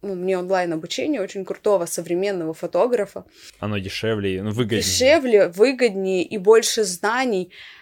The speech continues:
Speaker 1: а не то, как мне там стандартно поставить девочку утрированно на этот белый фон, и
Speaker 2: Вот у нас
Speaker 1: как
Speaker 2: есть
Speaker 1: ей
Speaker 2: три источника
Speaker 1: позировать,
Speaker 2: света,
Speaker 1: да.
Speaker 2: все, и, и
Speaker 1: Да,
Speaker 2: все,
Speaker 1: три
Speaker 2: и погнали.
Speaker 1: источника света, как их настроить и так далее.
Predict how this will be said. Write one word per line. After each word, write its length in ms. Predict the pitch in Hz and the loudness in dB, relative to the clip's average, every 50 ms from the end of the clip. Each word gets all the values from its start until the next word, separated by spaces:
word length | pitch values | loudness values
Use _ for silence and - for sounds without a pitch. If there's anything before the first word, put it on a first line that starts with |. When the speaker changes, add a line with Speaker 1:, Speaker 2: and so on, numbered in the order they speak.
| - _ _ | -20 _ _
Speaker 1:
а 280 | - 185 196 190 185 | -4 -2 -2 0 -2
не 200 | 190 190 190 196 | -2 -4 -6 -4
то, 220 | 196 - 202 196 190 | 2 4 4 4 4
как 200 | 190 175 175 - | 2 -2 -4 -4
мне 220 | 185 185 185 175 170 | -4 -4 -4 -4 -4
там 220 | 175 165 165 165 | -4 -4 -4 -4
стандартно 680 | 160 - - - 196 190 185 190 190 180 180 - 185 175 165 | -4 -2 0 0 0 2 6 6 6 6 4 0 -4 -6 -4
поставить 500 | - 185 - - 196 185 180 165 165 165 | -6 -8 -4 -2 0 2 2 0 0 0
девочку 500 | 202 202 190 175 170 - - - - 180 | 0 0 0 0 -2 -8 -10 -12 -14 -10
утрированно 560 | - - 190 202 185 180 180 175 175 170 170 | -4 -2 0 0 0 0 -2 -4 -4 -6 -4
на 80 | 170 175 175 175 | -4 -4 -4 -2
этот 180 | 170 180 175 | -2 -4 -4
белый 360 | 160 160 196 190 185 170 165 165 | -2 -2 0 0 2 0 -2 -4
фон, 320 | - - 247 311 381 339 - - - - - - | 2 4 4 4 4 2 -4 -12 -20 -12 -6 -4
и 20 | |
Speaker 2:
Вот 120 | 107 - | -4 0
у 40 | - | 0
нас 120 | 214 226 - | -2 -2 -2
Speaker 1:
как 20 | |
Speaker 2:
есть 100 | 208 226 | -6 -8
Speaker 1:
ей 40 | 214 | -8
Speaker 2:
три 120 | 208 208 | -6 -4
источника 400 | 196 196 214 202 185 202 214 220 | -2 -2 -2 -2 -4 -4 -4 -2
Speaker 1:
позировать, 80 | 208 190 | -2 0
Speaker 2:
света, 260 | 180 185 208 - 131 | 2 2 2 2 0
Speaker 1:
да. 80 | 202 190 | 0 0
Speaker 2:
все, 120 | 185 175 92 | -2 -2 -2
и, 240 | 87 87 90 87 - _ _ | -4 -6 -6 -8 -10 _ _
и 80 | - 240 | -2 -2
Speaker 1:
Да, 0 | |
Speaker 2:
все, 180 | 208 - - | -2 -2 -2
Speaker 1:
три 100 | - 269 | -4 -2
Speaker 2:
и 40 | 285 | -2
погнали. 380 | - 104 - - - 185 185 - | 0 4 4 4 4 2 0 -4
Speaker 1:
источника 120 | - 208 | -4 -6
света, 340 | - - 285 381 480 - - | -4 -2 2 2 2 2 4
как 220 | - 247 240 - | 4 2 2 2
их 120 | 214 - 240 | -4 -6 -4
настроить 560 | 240 220 - - - 285 320 330 294 - - | -2 -2 -2 -2 0 0 2 2 0 -2 -4
и 20 | |
так 200 | - 220 214 214 | -4 -4 -2 0
далее. 400 | 202 196 185 185 175 170 160 170 | 2 4 4 4 4 0 -2 -4